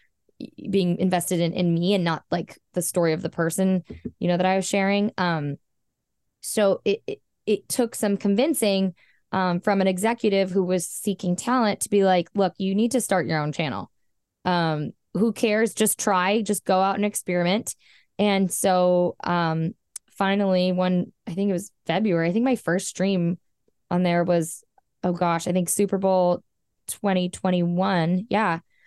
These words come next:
Um, and I just kinda went for it. And I saw that these people that, um, would normally go and watch my newscasts were suddenly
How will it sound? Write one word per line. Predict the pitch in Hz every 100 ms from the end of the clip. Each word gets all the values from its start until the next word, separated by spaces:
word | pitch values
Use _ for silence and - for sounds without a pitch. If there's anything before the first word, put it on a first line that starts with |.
| _ _
Um, | - 208 202 185 175 170 _ _ _ _ _ _ -
and | 208 202 190 185 - _ -
I | 196
just | 226 -
kinda | 254 196
went | 170 214
for | - 156
it. | 143 - -
And | 196
I | 185
saw | - - 208 214 220
that | 190 165 160 - - - _ _ _ _ _ _
these | 208 196
people | - 285 240 202
that, | 190 180 175 - _ _
um, | 180 170 165 170 - _ _ _ -
would | 202
normally | 208 196 196 190
go | 185 180 175
and |
watch | 175 175 -
my | 180 170 170
newscasts | 175 277 320 180 170 - - - - _ _ _
were | 196 196 185 180 -
suddenly | - 214 202 202 185 180 180